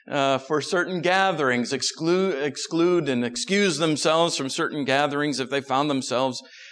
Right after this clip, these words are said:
maybe at such gatherings. They would, they would find a, a real struggle because of the meat that was set before them, a real moral quandary, difficulty. Their consciences would be on the line.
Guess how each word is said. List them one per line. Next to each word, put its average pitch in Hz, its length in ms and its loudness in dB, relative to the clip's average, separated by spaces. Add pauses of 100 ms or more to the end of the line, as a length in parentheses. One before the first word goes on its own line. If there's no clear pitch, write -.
maybe 113 340 2
at 120 240 4
such 175 300 0
gatherings. 170 600 2
They 113 120 -2
would, 110 140 -6 (440)
they 117 80 -8
would 110 200 -8
find 123 360 -2
a, 104 220 -6
a 101 140 -10
real 135 260 0
struggle 175 720 0
because 117 340 -6
of 110 120 0
the 113 100 2
meat 143 320 2
that 143 140 -2
was 147 200 -2
set 151 260 -2
before 165 500 0
them, 175 260 -4
a 110 180 -6
real 175 360 2
moral 208 460 2
quandary, 220 920 2 (360)
difficulty. 156 720 0
Their 101 200 -10
consciences 170 840 0
would 104 180 -12
be 113 120 -8
on 131 200 -6
the 139 80 -4
line. 180 500 2